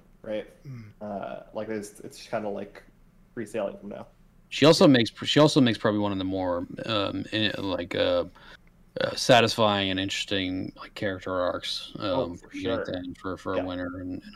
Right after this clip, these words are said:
Speaker 3: in a long, long time, too.
Speaker 1: Oh, a hundred percent.
Speaker 3: 'Cause we were,
Speaker 1: Hundred percent.
Speaker 3: you know, we were, we were, like, kind of sick of, sick of her after two episodes, and then, and then she
Speaker 2: Hey,
Speaker 3: she
Speaker 2: I,
Speaker 3: really
Speaker 2: I always liked Marianne. I, I
Speaker 3: What?
Speaker 2: thought people were mean to her,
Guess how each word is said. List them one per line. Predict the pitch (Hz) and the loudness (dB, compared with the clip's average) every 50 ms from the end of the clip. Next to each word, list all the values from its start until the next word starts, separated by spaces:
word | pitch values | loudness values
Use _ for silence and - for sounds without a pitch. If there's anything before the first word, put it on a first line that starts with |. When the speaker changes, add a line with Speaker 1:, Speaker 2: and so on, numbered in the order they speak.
| - - - | -16 -16 -18
Speaker 3:
in | - | -18
a | - - - - | -20 -16 -10 -8
long, | 98 98 95 90 | -6 -6 -4 -6
long | 90 90 90 | -6 -8 -8
time, | - 92 90 87 90 92 92 - _ | -8 -6 -6 -6 -6 -8 -10 -12 _
too. | - 104 95 | -8 -6 -4
Speaker 1:
Oh, | 90 90 92 | -4 -4 -6
a | - - | -8 -10
hundred | 104 - - - | -14 -16 -18 -18
percent. | - - 107 98 - - _ _ _ - | -18 -16 -16 -16 -16 -18 _ _ _ -12
Speaker 3:
'Cause | 95 95 | -10 -6
we | 98 101 104 | -4 -2 -2
were, | 104 98 90 90 87 | -2 -2 -2 -4 -6
Speaker 1:
Hundred | 101 101 - | -8 -10 -12
percent. | - - 101 | -12 -8 -8
Speaker 3:
you | 95 | -6
know, | 95 92 | -6 -4
we | 92 101 104 | -4 -4 -4
were, | 101 95 92 92 - - - - - - - | -4 -6 -8 -10 -12 -14 -18 -20 -20 -14 -12
we | 107 104 98 | -10 -8 -8
were, | 92 92 95 - - | -8 -8 -8 -8 -8
like, | 101 92 90 | -8 -6 -6
kind | - 117 101 | -6 -8 -8
of | 92 95 | -6 -8
sick | - - - 110 - | -6 -4 -4 -4 -4
of, | - 90 90 90 95 92 | -4 -6 -6 -8 -10 -10
sick | - - 120 107 | -10 -10 -10 -10
of | 101 - | -10 -12
her | 101 95 95 | -12 -12 -12
after | 95 90 - 92 92 92 - | -12 -12 -14 -14 -16 -16 -16
two | - 107 101 98 | -16 -14 -12 -12
episodes, | 98 98 - - - 92 92 92 90 92 | -12 -12 -12 -12 -12 -12 -14 -14 -16 -16
and | 90 90 | -16 -16
then, | 92 90 92 95 90 - _ - - - - - - - _ _ - - - | -14 -14 -14 -16 -16 -18 _ -20 -20 -20 -20 -20 -20 -20 _ _ -20 -20 -20
and | - 87 | -16 -16
then | 87 87 87 85 85 | -14 -14 -14 -10 -8
she | - - - | -6 -6 -4
Speaker 2:
Hey, | 165 123 101 - _ _ - - | -4 -6 -6 -8 _ _ -16 -12
Speaker 3:
she | - - | -6 -2
Speaker 2:
I, | - 175 | 0 2
Speaker 3:
really | 196 226 233 - - | 2 2 2 0 -2
Speaker 2:
I | - 185 196 214 233 240 233 233 233 214 196 - - _ _ _ _ - - | 2 4 6 8 10 10 10 8 8 2 0 -4 -10 _ _ _ _ -8 -2
always | - 170 165 156 147 143 131 | 0 2 4 4 2 0 -2
liked | 135 127 120 120 120 | -8 -12 -12 -14 -14
Marianne. | 120 123 117 110 117 117 113 110 117 123 - - - - - - - | -16 -16 -14 -14 -14 -14 -14 -16 -16 -18 -20 -20 -20 -20 -20 -20 -14
I, | - - 170 175 | -6 -4 -2 2
I | 180 190 | 6 6
Speaker 3:
What? | 196 190 | 6 6
Speaker 2:
thought | 202 240 214 196 | 6 6 6 6
people | - 220 196 185 196 | 4 2 4 6 6
were | 175 160 | 6 6
mean | 151 147 147 143 143 139 135 | 4 2 0 0 -2 -2 -4
to | - - 135 | -6 -8 -10
her, | 123 117 113 113 - | -10 -10 -12 -14 -16